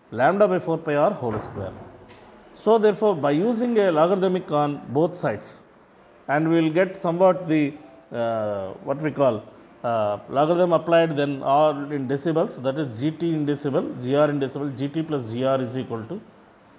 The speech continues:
twenty log of four pi R by lambda plus lambda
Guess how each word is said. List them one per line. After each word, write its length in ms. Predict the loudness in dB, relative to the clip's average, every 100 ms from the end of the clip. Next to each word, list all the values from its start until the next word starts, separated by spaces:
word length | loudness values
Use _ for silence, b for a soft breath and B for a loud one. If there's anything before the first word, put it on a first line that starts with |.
| -20 -10
twenty 380 | -6 -2 2 4
log 260 | 4 4
of 160 | 2 0 -4 -20 -20 _ _
four 200 | -8 -8
pi 220 | -4 0
R 240 | 2 2 0
by 240 | -2 -2
lambda 580 | -2 -2 0 0 -2 -6 -20 -20 -20 _ -10
plus 400 | -4 -4 -6 -12
lambda 680 | -4 -2 0 2 0 -2